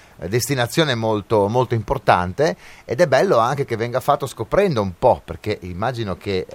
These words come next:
eh, molti di voi che partecipate andranno a scoprire proprio degli angoli della nostra regione, e non solo, in realtà, eh, davvero pazzeschi, perché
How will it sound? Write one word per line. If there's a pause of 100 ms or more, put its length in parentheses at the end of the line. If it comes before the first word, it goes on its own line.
(160)
eh,
molti
di
voi
che
partecipate
andranno
a
scoprire
proprio
degli
angoli
della
nostra
regione,
e
non
solo,
in
realtà, (460)
eh,
davvero
pazzeschi,
perché